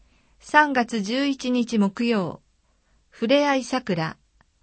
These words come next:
桜一。三月十八日木曜、京北会館、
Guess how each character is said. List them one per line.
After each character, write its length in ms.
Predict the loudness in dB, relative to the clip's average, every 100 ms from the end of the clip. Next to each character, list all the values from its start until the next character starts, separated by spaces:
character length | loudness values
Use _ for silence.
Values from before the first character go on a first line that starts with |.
| _ _
桜 460 | 0 0 0 0
一。 460 | -2 -4 -8 -8 -8 _ _ _ _ _ _ _ _ _
三 320 | 2 4 4
月 280 | 0 -2 -4
十 220 | -2 -2
八 300 | -4 -2 2
日 420 | 2 0 -4 -2
木 280 | -2 -2 -2
曜、 360 | 0 -2 -4 -12 _ _ _ _ _ _ _
京 220 | 0 2
北 280 | 4 2 -2
会 240 | -4 -2 -2
館、 380 | -4 -4 -4